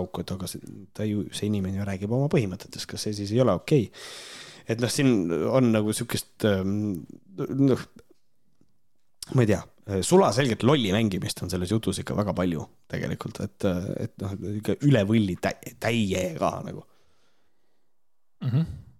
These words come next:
Speaker 2: Ma ütleks selle kohta tegelikult klassikaline Martin, et ega siin ju, ega, ega sa midagi üllatavat
Speaker 1: Jah.
Speaker 2: siin ju ei näinud selles mõttes. See on nagu tore
Speaker 1: Jah.
Speaker 2: lugeda, aga noh, tegelikult me oleme seda kõike kuulnud varem. Lihtsalt,
Speaker 1: Mm.
Speaker 2: äh, ta on selline ikkagi kuri tüüp, on ju ikka midagi. See, kuidas ta nagu seda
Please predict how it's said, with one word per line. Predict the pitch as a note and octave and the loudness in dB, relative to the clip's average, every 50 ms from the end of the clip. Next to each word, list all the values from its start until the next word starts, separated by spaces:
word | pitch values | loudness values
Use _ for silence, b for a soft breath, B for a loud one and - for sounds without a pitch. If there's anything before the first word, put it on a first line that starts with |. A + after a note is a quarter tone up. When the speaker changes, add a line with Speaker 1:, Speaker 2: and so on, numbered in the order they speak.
| _ _ - - A3 - G#3 | _ _ -14 -14 -8 2 4
Speaker 2:
Ma | F#3+ | 4
ütleks | F#3+ F#3 D#3 - | 6 6 4 6
selle | E3+ D3 C#3 | 6 6 6
kohta | C#3 C3 D3 | 6 8 6
tegelikult | C3+ C3 B2+ B2 - | 6 6 6 4 4
klassikaline | - D3+ C3 - C3 - C3 A2+ A2+ A#2 | 4 4 4 4 2 4 4 4 6 6
Martin, | A#2+ A#2+ A#2 - - - A2+ G#2 G#2+ | 6 6 4 0 -2 -2 0 0 0
et | - - | 2 2
ega | A#2 A2 A2+ A2 | 4 4 4 4
siin | A2+ A2 | 4 4
ju, | A2 A2 A2 A2 A2+ A#2+ C3 D3 E3 F#3+ F3 - - D3+ | 4 4 4 4 2 0 0 -4 -6 -8 -10 -12 -10 -4
ega, | D3+ C#3+ C#3+ C#3+ C#3 | 0 2 4 6 6
ega | C3+ C#3 | 6 6
sa | C3+ C#3 | 6 6
midagi | C3 C3 B2 C#3 | 6 6 8 8
üllatavat | C#3+ C#3+ B2 - C3+ A#2+ A#2 A2 | 8 8 8 6 6 4 4 4
Speaker 1:
Jah. | - - | 4 2
Speaker 2:
siin | B2+ A#2+ A#2+ | 2 4 6
ju | |
ei | A#2+ B2 | 6 8
näinud | C3 C3 A#2 G#2+ F#2+ | 8 8 8 6 4
selles | - - A#2 G#2+ G2+ - | 0 -2 -2 -2 -2 -2
mõttes. | C3+ A#2+ - - D#3 C#3 - b b b b | -4 -6 -6 -6 -10 -10 -10 b b b b
See | b - - G3+ | b 4 4 6
on | F3 D#3 | 8 8
nagu | D3+ D3 C#3+ - | 6 4 6 6
tore | A#3+ A3 D#3+ | 6 8 8
Speaker 1:
Jah. | C3+ B2+ B2+ C3+ E3+ | 8 8 8 8 8
Speaker 2:
lugeda, | A3+ - D3+ C3 A#2 B2 A#2+ A2+ | 8 8 6 6 8 6 6 6
aga | A#2+ B2 B2 | 4 2 0
noh, | A2+ - _ _ - | 0 -4 _ _ -4
tegelikult | - D#3+ C#3+ - | -2 -2 0 2
me | C#3+ B2+ | 2 4
oleme | A#2+ A#2 A2+ | 4 4 2
seda | A2+ A2+ | 2 4
kõike | B2+ A#2+ - - - | 2 2 0 -2 0
kuulnud | - A#2+ A#2+ B2+ B2+ A#2+ | 2 2 4 4 4 4
varem. | C#3 E3 F3 E3 B B B B B B B B B B B B B - | 4 4 4 2 B B B B B B B B B B B B B 2
Lihtsalt, | C3 C3 B2+ B2 A2+ G2+ G#2+ A#2+ | 2 4 6 6 4 4 4 4
Speaker 1:
Mm. | A#2 A#2 A#2 A#2 A#2 A#2 A#2 A#2+ | 4 4 4 4 4 4 2 2
Speaker 2:
äh, | A#2+ | 2
ta | A#2+ B2+ | 4 4
on | B2 A#2 | 4 4
selline | A#2 A2+ A2+ A2 A2 G#2+ G#2 G#2 G#2 G#2 G#2 G#2 | 4 2 2 2 2 2 2 0 0 -2 -2 -4
ikkagi | - - G#2 G2 G#2+ G2 F#2+ _ | -4 -6 -6 -6 -6 -8 -8 _
kuri | - C#3 C3 B2+ A2 G2+ - | 2 4 4 4 2 0 -2
tüüp, | G#2+ G2 F#2 - - - | -2 -2 -2 -6 -8 -6
on | G#2 G2+ | -4 -2
ju | G#2 G2+ G#2 | 0 -2 -2
ikka | - - A2+ | -2 -4 -4
midagi. | G#2+ G#2 G#2 G#2+ A2 A2 | -4 -2 -4 -4 -4 -4
See, | - - A#2+ B2 | -2 0 2 2
kuidas | A2+ G#2+ - | 2 0 0
ta | - G#2+ | 0 0
nagu | G#2+ G#2 G2+ | 0 0 0
seda | G#2 G#2 G2+ G2+ | 0 0 0 0